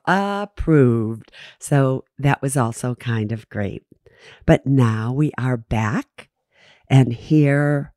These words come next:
we go. October twenty-ninth,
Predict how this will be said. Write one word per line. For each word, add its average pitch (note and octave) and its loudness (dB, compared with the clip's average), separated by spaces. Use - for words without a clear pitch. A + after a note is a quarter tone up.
we A#2 0
go. F2+ 0
October A#2 0
twenty-ninth, C3+ 0